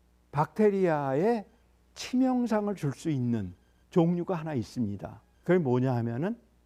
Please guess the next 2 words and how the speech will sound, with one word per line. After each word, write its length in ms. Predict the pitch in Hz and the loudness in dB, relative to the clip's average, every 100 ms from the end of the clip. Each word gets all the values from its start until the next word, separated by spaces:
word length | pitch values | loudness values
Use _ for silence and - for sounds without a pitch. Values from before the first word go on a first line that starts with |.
| _ _ _ _ _ _ _ _ _ _ _ _ _ _ | _ _ _ _ _ _ _ _ _ _ _ _ _ _
바이러스입니다. 800 | 127 120 110 101 - 95 95 95 _ _ _ _ _ _ _ _ _ _ _ | -4 -2 -2 -4 -8 -12 -12 -18 _ _ _ _ _ _ _ _ _ _ _
바이러스는 840 | - 156 180 175 190 165 127 131 | 0 2 2 0 -2 0 0 -2